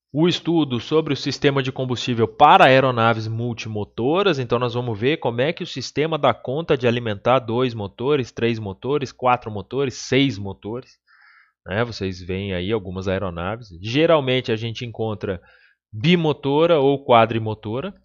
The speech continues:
Então, a partir de dois, ela já é multimotora. Então, a gente vai ver as diferenças principais desse sistema de combustível multimotor com que a gente já tinha visto até agora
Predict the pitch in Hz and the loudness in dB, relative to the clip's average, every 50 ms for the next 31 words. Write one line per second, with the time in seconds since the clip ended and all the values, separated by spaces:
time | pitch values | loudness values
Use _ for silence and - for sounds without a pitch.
0 | _ _ _ - 101 - - 117 107 110 110 104 - - - - 156 147 139 - | _ _ _ -20 -12 -4 -4 -2 -2 -2 -4 -6 -4 -4 2 6 6 6 6 4
1 | - 165 160 175 147 127 135 131 123 120 120 104 113 107 107 110 107 110 110 110 | 0 0 0 -2 0 2 2 4 6 4 4 4 4 4 4 4 2 0 0 -2
2 | 110 104 104 113 113 107 101 - - 104 101 98 95 92 - 92 98 113 - 170 | -2 -4 -6 -6 -6 -6 -6 -8 -8 -8 -8 -8 -8 -8 -6 -6 -6 -6 -8 -10
3 | - _ _ _ _ _ _ - 107 107 107 113 120 - 131 143 160 185 147 107 | -16 _ _ _ _ _ _ -6 -4 -4 -4 -4 -6 -6 -4 -2 -2 -2 -2 -2
4 | 107 110 110 120 135 139 _ _ _ _ - - 117 131 135 123 131 139 - - | -2 0 0 -2 -4 -8 _ _ _ _ -4 0 0 0 0 -2 -6 -8 -2 0
5 | 190 190 180 143 127 127 127 120 - - 147 - - - - 143 139 - 202 185 | 0 2 4 2 2 2 -2 -2 -4 -6 -6 -6 -8 -10 -10 -10 -8 -10 -12 -10
6 | _ - 117 107 107 113 120 117 - - - _ _ _ 120 123 131 131 135 - | _ 2 4 6 6 6 4 0 -6 -12 -18 _ _ _ 0 2 2 4 2 0
7 | - - - 175 - - - 120 117 117 117 123 135 131 - _ _ _ _ _ | -4 -8 -8 -8 -8 -4 -2 -2 -2 0 -2 -4 -6 -6 -10 _ _ _ _ _
8 | _ 107 110 123 120 - 127 131 139 127 - - 123 117 117 113 110 113 107 107 | _ -10 -8 -8 -6 -6 -4 -2 -2 -4 -2 -4 -4 -2 0 -2 -2 -2 -4 -6
9 | 110 101 - 123 131 147 156 156 - 139 131 139 151 - - 254 254 - 285 285 | -6 -8 -8 -8 -8 -6 -8 -4 -2 -2 -2 -2 -2 -4 -8 -12 -8 -2 0 0
10 | 262 190 143 147 151 - - 160 185 180 180 - 147 160 175 147 110 110 113 117 | 0 0 0 -4 -4 -4 -2 -2 -2 -2 -2 -4 -4 -4 -4 -4 -4 -6 -8 -6
11 | - - 135 - - 139 151 160 127 104 95 95 98 98 104 | -8 -10 -8 -6 -6 -6 -6 -4 -2 0 0 0 0 -2 -6